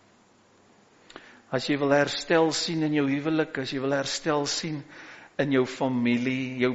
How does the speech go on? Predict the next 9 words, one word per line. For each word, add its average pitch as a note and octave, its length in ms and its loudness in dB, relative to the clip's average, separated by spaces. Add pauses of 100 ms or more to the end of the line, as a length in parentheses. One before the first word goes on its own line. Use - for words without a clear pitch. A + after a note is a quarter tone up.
besigheid. B2+ 840 -2 (1040)
Luister, D3 480 -2
die B2 140 -2
Here C#3+ 180 0
sê, D3 240 -2
"Verneder D3 600 -4
jouself." - 760 -8 (1300)
'n - 20 -2
Vasmaak, C3 1080 -2